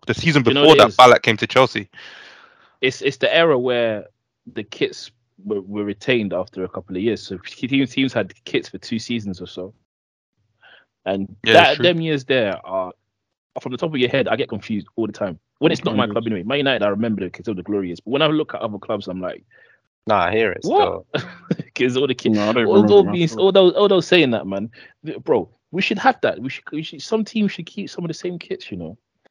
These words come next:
Speaker 2: Eh, it's so jarring when, like, a beautiful, beautiful kit comes out for your club, and then your club has a stinking season in it.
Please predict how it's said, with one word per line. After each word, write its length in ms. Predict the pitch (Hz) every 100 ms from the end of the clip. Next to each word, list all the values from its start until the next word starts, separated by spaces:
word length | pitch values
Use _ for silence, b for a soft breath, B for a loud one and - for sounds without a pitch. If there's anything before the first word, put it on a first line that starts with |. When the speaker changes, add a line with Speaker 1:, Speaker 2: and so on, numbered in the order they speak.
| _ _ _ _ -
Speaker 2:
Eh, 180 | 135 143
it's 200 | 151 -
so 180 | - 196
jarring 440 | 151 185 170 151 131
when, 140 | 120
like, 200 | 107 110 -
a 40 |
beautiful, 580 | 104 123 127 123 - 110
beautiful 420 | 107 123 101 95
kit 200 | - 92
comes 300 | - 92 87
out 180 | 90 -
for 80 | -
your 80 | 85
club, 300 | - 90 87 _
and 80 | 92
then 80 | 90
your 100 | 87
club 180 | - 92
has 100 | 87
a 60 |
stinking 520 | - - 110 98 95 87
season 380 | 98 92 85
in 60 | 80
it. 80 | 78